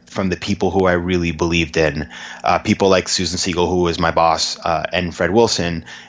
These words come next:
people like that, was they empowered me even when I didn't really know what I was doing. They were always there.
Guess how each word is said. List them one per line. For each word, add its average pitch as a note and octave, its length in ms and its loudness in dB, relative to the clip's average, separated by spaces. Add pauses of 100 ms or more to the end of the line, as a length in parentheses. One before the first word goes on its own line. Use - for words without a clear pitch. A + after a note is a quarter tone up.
people F#2+ 200 0
like F2 200 2
that, F#2 240 2
was F2 320 -2 (360)
they B2+ 360 4
empowered G#2+ 600 2
me E2 200 -6 (100)
even B2 240 0
when G2 140 2
I F#2+ 120 0
didn't F#2 300 -4
really F2 320 -4
know F2 140 0
what E2+ 100 0
I E2+ 80 2
was D#2+ 180 -4
doing. F2 420 0
They A2+ 160 4
were A#2 120 6
always A2+ 380 4
there. F#2+ 480 2